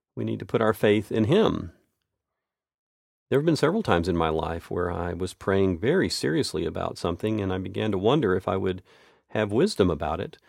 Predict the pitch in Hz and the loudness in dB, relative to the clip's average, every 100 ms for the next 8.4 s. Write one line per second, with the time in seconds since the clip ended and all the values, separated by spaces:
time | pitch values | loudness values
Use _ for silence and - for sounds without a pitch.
0 | _ _ _ 123 113 127 127 127 123 123 | _ _ _ -2 2 4 4 4 4 4
1 | 127 120 139 208 78 78 - 82 104 104 | 4 2 2 -2 -4 -8 -10 -6 -4 0
2 | 107 113 104 117 - - - 113 95 - | 0 2 2 0 -10 -14 -4 -2 -2 -6
3 | 101 98 170 - 82 95 113 107 110 123 | -6 -4 -4 -2 0 0 0 0 0 0
4 | 208 - 85 - 95 - 104 95 95 98 | -4 -4 -6 -4 -6 -2 -2 -2 -2 -2
5 | 101 170 147 92 92 95 107 101 95 107 | 2 0 2 0 0 0 -4 -4 -2 -2
6 | 123 - - 170 92 82 - - - - | -4 -8 -4 -2 -2 -4 -8 -8 0 2
7 | 165 85 85 82 80 - 85 117 101 101 | 2 -2 -4 -2 -2 -2 -2 -2 0 -2
8 | 90 90 85 | 0 -4 -4